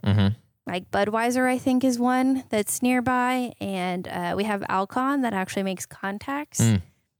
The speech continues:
Speaker 2: and contact solutions. So I had several friends who worked at those places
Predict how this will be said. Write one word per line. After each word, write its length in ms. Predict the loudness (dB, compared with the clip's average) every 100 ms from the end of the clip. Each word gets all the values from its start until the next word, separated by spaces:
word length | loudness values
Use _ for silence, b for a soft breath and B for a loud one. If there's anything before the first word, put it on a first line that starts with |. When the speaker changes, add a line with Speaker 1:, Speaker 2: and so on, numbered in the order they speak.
| -8
Speaker 2:
and 80 | -2
contact 380 | -2 0 -2 0
solutions. 600 | 2 2 4 2 2 -2 b b b b _ _ _ _ _ _ _
So 160 | 0 2
I 80 | 0
had 380 | -2 0 0 2
several 360 | 2 2 0
friends 400 | 2 2 2 2
who 180 | 4 4
worked 320 | 4 0 -2
at 140 | -2 2
those 240 | 2 2
places 500 | -2 -2 0 -2